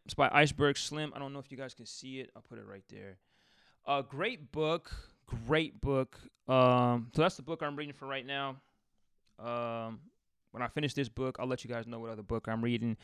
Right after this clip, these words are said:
But, man, we're back, man. First episode, or the return of the top dog. Um, yeah, we're here now, man. But we're back.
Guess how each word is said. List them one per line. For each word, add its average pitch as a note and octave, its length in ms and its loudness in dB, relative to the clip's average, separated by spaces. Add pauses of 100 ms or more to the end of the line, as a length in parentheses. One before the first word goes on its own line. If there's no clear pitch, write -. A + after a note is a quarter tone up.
(300)
But, C#3+ 120 10
man, E3 140 12
we're E3 100 12
back, F3 320 8
man. D#3 320 -2 (340)
First E3+ 240 -2
episode, F3+ 760 4
or C3+ 340 0 (160)
the C3 100 -2
return D#3+ 640 -4
of C3 140 -10
the C3 60 -8
top C#3 380 2
dog. C3+ 480 8 (880)
Um, A#2 560 2 (680)
yeah, D#3 240 -6 (300)
we're B2+ 100 -8
here E3 220 -8
now, C#3 260 -8
man. A2 320 -12
But B2 100 -6
we're C3 100 -2
back. C#3 340 6